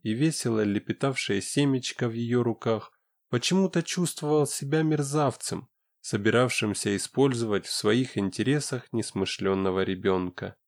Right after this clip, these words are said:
"Мистер Староста, Матвеем, вы там что, уснули, что ли? Или с богами своими общаетесь?" Тормоша меня за плечо, проговорила зеленая,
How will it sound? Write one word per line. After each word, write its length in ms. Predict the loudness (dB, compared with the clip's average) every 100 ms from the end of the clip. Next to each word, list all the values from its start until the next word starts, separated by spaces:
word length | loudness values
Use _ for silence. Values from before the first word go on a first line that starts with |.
| _ _ _ _
"Мистер 600 | 0 2 2 0 0 0
Староста, 840 | 0 0 2 4 2 -2 -6 -8 -8 0
Матвеем, 800 | 4 4 2 2 4 2 -2 -8 _ _ _
вы 200 | 0 2
там 240 | 4 6 6
что, 400 | 2 0 2 4
уснули, 640 | 2 2 6 8 8 6 4
что 380 | 0 0 2
ли? 220 | 4 2 -2 _ _ _
Или 280 | 6 8 8
с 220 | 4 0
богами 560 | 4 6 6 6 6 4
своими 580 | 2 4 6 6 6
общаетесь?" 1040 | 4 2 0 4 4 4 0 -4 -6 -6 -18 _ _ _ _ _ _ 0
Тормоша 500 | 4 4 4 4 4
меня 340 | 4 4 4
за 140 | 2
плечо, 440 | 0 0 -2 0 -2
проговорила 720 | -2 -4 0 0 2 2 2
зеленая, 680 | 4 4 4 2 -2 -6